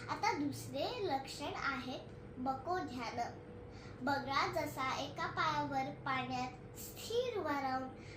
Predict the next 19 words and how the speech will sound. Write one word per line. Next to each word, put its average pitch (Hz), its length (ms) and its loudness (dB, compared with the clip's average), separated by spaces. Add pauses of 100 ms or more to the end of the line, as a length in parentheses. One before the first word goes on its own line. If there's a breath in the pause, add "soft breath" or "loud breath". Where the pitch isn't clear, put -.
(140 loud breath)
मासे 277 400 2
पकडतो, 262 640 -2 (580 loud breath)
तसेच 339 340 2 (100)
आपण 440 320 2
पण 415 300 2
कोणतं 370 340 0
का-, - 640 -2
पण 359 100 4
काम 294 640 -2
स्थिर - 500 -4
राहून 269 340 0
केलं 233 300 -6
पाहिजे. 220 440 -8 (1080)
आता 349 360 0
तिसरे 311 480 -6
लक्षण 311 420 -2
आहे 254 360 -4 (1900 loud breath)
श्वान 277 440 0
निद्रा. 277 680 0